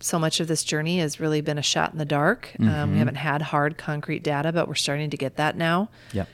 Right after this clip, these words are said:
Speaker 1: Um, and then we're just gonna talk practically about, okay, what are some ideas for, um, working this out in your home? And again,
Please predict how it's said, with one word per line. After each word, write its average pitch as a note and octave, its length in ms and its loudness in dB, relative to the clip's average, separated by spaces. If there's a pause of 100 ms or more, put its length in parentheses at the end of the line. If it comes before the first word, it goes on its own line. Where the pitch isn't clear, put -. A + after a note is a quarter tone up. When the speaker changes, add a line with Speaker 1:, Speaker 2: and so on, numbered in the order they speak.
(160)
Speaker 1:
Um, D3+ 320 0
and F3+ 120 4
then C#4 100 2
we're C#4+ 100 2
just C4+ 240 0
gonna A3 140 2
talk F#3 260 -2
practically D#3 720 -2
about, C3 320 -2
okay, C#3+ 220 -6
what E3 200 2
are C4 80 2
some E3 520 2 (500)
ideas D#3+ 720 0 (460)
for, D3+ 640 0
um, D3+ 520 -4 (180)
working F3+ 380 6
this F3+ 220 2
out D3+ 220 4
in D#3 120 -2
your D3+ 120 0
home? C#3 320 -4
And D3 80 0
again, D3+ 460 0